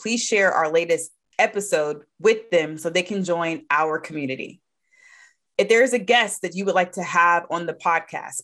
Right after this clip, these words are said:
please send them to asfalisadvisors dot com slash decoded so they can fill out our guest application form.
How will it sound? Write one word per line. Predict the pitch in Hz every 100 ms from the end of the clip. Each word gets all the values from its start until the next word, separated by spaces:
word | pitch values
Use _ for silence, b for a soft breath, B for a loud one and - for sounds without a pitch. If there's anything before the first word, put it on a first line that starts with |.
| -
please | 202 190
send | 190 185
them | 185 185
to | 185
asfalisadvisors | 151 147 160 165 170 151 147 156 156 151
dot | - 147 -
com | - 160 180 202
slash | - 156 151 -
decoded | 131 - 165 175 339 - _ _ _ _ -
so | -
they | 175
can | 190 202
fill | 190
out | 175 165
our | 156
guest | 147 165 160 -
application | 151 151 143 151 139 139 139
form. | 127 - -